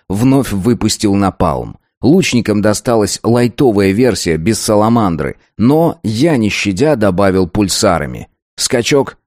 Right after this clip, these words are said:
десять залпов фаерболами, перекат, еще серия. В отличие от лучников, на месте я не стоял.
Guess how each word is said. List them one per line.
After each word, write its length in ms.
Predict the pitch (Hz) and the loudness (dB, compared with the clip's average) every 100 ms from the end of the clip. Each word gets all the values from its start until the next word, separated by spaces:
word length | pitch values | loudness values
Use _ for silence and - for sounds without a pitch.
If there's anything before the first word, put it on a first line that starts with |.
| - | -8
десять 480 | 104 147 131 120 95 | 0 0 2 -2 0
залпов 420 | 120 104 107 - | 0 0 -2 -2
фаерболами, 800 | 110 104 101 113 95 80 65 - | 0 0 2 2 2 0 -6 -6
перекат, 580 | - 117 - 135 170 - - | 0 0 2 0 -2 -6 -6
еще 400 | 110 120 - 117 | -2 0 0 0
серия. 540 | - 135 95 69 - _ - | 2 2 2 -2 -8 _ -6
В 140 | 98 | -2
отличие 500 | 113 123 131 - 104 | -2 0 0 2 0
от 100 | 87 | 2
лучников, 560 | 139 165 113 98 85 - | 0 0 0 -2 -2 -2
на 120 | 113 | 0
месте 340 | 139 170 - | 2 0 0
я 160 | 165 104 | 0 2
не 120 | 110 | 0
стоял. 480 | - 104 87 73 | 0 0 0 -2